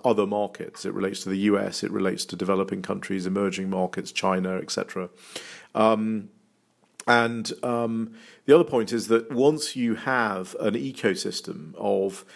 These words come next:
uh, and it's relates, it relates to things like the English court system,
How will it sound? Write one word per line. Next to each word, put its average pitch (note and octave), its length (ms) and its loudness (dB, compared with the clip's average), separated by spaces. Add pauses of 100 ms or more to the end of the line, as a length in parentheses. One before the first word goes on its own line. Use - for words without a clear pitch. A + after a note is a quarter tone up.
(280)
uh, A2 200 -2
and G#2+ 100 0
it's A2+ 180 -2
relates, A2 380 2
it A#2 140 2
relates A#2 280 2
to G2+ 120 -10
things G#2 240 -4
like G2+ 160 0
the G#2 120 -2
English G2+ 280 -4
court B2 320 0
system, G#2 640 -4